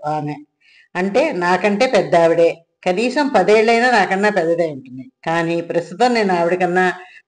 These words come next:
పదేళ్ల కన్నా పె-, పదేళ్లు పెద్దగా కనిపిస్తున్నాను అనిపించింది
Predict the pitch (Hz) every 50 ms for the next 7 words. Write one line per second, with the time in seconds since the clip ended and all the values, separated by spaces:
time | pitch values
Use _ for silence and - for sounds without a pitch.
0 | - 175 170 170 180 190 202 220 233 240 220 226 226 214 202 202 208 208 208 180
1 | 175 170 170 165 170 190 202 226 240 226 214 175 156 180 180 196 - 175 147 135
2 | 139 147 139 - 147 135 127 120 127 - _ _ _ _ _ - 180 185 180 185
3 | 175 156 - 156 143 135 135 - - -